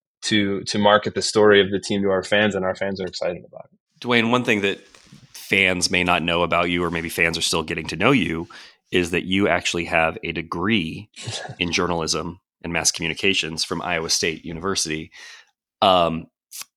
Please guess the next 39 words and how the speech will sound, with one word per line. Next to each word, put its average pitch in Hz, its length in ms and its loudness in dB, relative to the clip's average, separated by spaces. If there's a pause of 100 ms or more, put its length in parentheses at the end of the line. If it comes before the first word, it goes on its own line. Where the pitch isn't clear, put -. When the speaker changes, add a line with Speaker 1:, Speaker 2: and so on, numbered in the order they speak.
(160)
Speaker 2:
there's 110 160 4
probably 113 300 6
a, 95 180 6
a 98 60 4
long 95 440 4
story 92 340 4
about 85 180 2
how 95 120 2
you 87 160 0
ended 85 160 -2
up 85 100 0
on 87 100 0
the 85 60 -4
business 87 360 0
side, 85 420 0 (100)
uh, 82 240 -4 (100)
from 82 440 -6
starting 90 360 0
out 87 200 0
on 85 180 -4
the, 85 280 -6 (520)
on 85 200 -6
the, 82 220 -6
uh, 80 260 -2 (220)
mass 87 240 0
communication 87 480 -2
side. 85 240 2
But 92 80 0
I 107 40 6
just 120 100 -2
wanna 135 140 4
know, 120 220 4
like, 95 160 2
for 101 100 -6
your 123 120 2
feedback 95 440 2
as 92 100 -4
somebody 110 260 2
who, 98 140 -2